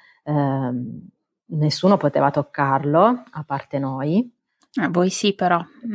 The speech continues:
Speaker 2: Mm-hmm.
Speaker 1: fortuna con noi, eh, sì, ha instaurato subito un bel, mm, non, non, non vorrei dire un bel rapporto, però diciamo che su alcune cose si fidava. Potevamo
Speaker 2: Ok,
Speaker 1: to-,
Speaker 2: da
Speaker 1: io
Speaker 2: subito.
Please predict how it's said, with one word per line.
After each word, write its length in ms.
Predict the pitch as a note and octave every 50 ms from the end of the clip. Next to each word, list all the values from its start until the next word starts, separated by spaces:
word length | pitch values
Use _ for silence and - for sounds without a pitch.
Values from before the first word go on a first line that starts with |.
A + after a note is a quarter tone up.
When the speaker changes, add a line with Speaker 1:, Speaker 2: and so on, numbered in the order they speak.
| G3 F3
Speaker 2:
Mm-hmm. 60 | F#3
Speaker 1:
fortuna 460 | F#3+ F3+ F3 - - A3+ C#4 D#4+ D#4 -
con 180 | - D#3 D3+
noi, 400 | D3+ D#3 D#3+ F#3+ G#3+ G#3 G3 D#3+
eh, 320 | - - - D3+ D3 D3 D3
sì, 300 | C#3+ - - - D#3 D3+ D3
ha 120 | - D3
instaurato 600 | D3 D3+ D3 - D3+ D3+ D3+ D#3 D#3 D3+ D3+ D#3+ D#3
subito 500 | - - D#3+ E3 G3 G#3+ G3+ - F3 D#3
un 460 | D3 C#3+ C#3+ C#3+ B2+ B2 D3+ D3+ D3+
bel, 280 | D3 D3 D3 C#3+ - - -
mm, 400 | D#3+ D#3 D3+ D3 D#3 E3 D#3+ E3 E3+
non, 280 | F3+ F3+ F#3 E3 D3+
non, 260 | D#3+ D3+ D3+ D#3 E3
non 160 | E3+ F3+ F#3 G3
vorrei 220 | G3+ F#3+ E3+ D3
dire 140 | C3+ C#3+ C#3+
un 100 | C#3+ C#3+
bel 120 | C3+ C#3+
rapporto, 540 | C#3 C#3+ C#3+ - _ - D3 C#3+ - - D#3
però 220 | - G3+ A3 A#3
diciamo 320 | G#3 E3+ - - F#3 G3 F#3+
che 220 | - - C#3 C#3 - - - _ _
su 140 | - -
alcune 300 | E3+ D#3+ - F3+ E3+ E3+
cose 240 | - - F3+ F3 F#3+
si 140 | F3 - -
fidava. 580 | - - C3+ B2 B2 A#2 B2 B2+ B2+ B2+ C3 - _ _ _ _ _ _ _ _ - -
Potevamo 440 | - D3+ G3 E3 C3 F3 - D3 C#3+
Speaker 2:
Ok, 60 | D3
Speaker 1:
to-, 60 | B2
Speaker 2:
da 60 | F#3
Speaker 1:
io 60 | A3 A3+
Speaker 2:
subito. 560 | - - G3 E3+ D#3+ E3+ E3 E3 F3 F#3+